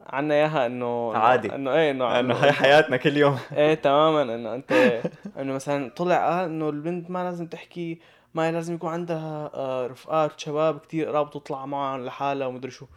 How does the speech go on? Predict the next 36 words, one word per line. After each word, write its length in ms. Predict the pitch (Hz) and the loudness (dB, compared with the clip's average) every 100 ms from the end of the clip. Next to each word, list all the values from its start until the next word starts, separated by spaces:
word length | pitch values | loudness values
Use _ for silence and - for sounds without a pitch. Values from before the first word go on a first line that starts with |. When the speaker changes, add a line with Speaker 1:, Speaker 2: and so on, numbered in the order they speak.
| _ _ _ - | _ _ _ -4
Speaker 1:
قام 120 | 143 | -4
طلعوا 260 | 143 196 180 | -2 -2 0
عليه 180 | 175 185 | 0 -2
العالم 360 | 175 185 180 | -2 -4 -4
انه 120 | 185 | -6
لا، 180 | 180 190 | -2 0
ما 140 | 180 185 | 0 -4
بصير، 280 | 175 180 | -4 -6
كان 180 | 175 165 | -4 -2
نحن 180 | 160 165 | -2 -2
العرب 300 | 147 160 160 | 2 4 4
طلعنا 360 | - 151 151 156 | 2 2 2 0
هيك، 120 | 147 | -2
انه 200 | 139 131 - - | -6 -8 -10 -14
إيش 180 | - | -2
هذا، 180 | 147 135 | 0 2
مو 120 | 139 | 2
العقد. 400 | 147 131 135 135 139 | 2 2 0 -4 -6
Speaker 2:
<laughs> 120 | 165 160 | -2 0
كل 140 | 139 | 4
يوم. 240 | 135 135 | 4 4
Speaker 1:
ايه، 440 | 139 139 160 165 165 | 2 4 6 6 4
انه، 280 | 143 135 135 - - - - | -2 -4 -6 -14 -20 -18 -2
انه 120 | 151 | 2
هيك 120 | 170 | 2
المفروض، 460 | 170 156 170 202 170 | 4 4 6 6 8
لا. 260 | 147 170 | 6 8
Speaker 2:
ايه. 280 | 147 135 156 - - - - | 8 8 2 -12 -20 -20 -20
Speaker 1:
فانه 340 | - 135 143 156 | -6 -2 0 2
ما 100 | 196 | 2
توقعته 400 | - 214 202 185 | 2 2 0 -2
ينشهر، 360 | 165 185 175 | -4 0 0
بس 200 | 139 139 | 0 -6
انه 440 | - 123 123 120 120 - _ _ _ _ _ _ - | -8 -6 -6 -8 -12 -20 _ _ _ _ _ _ -16
انشهر. 240 | - 139 - - - | -6 -6 -6 -12 0
هو، 220 | 185 196 | 4 4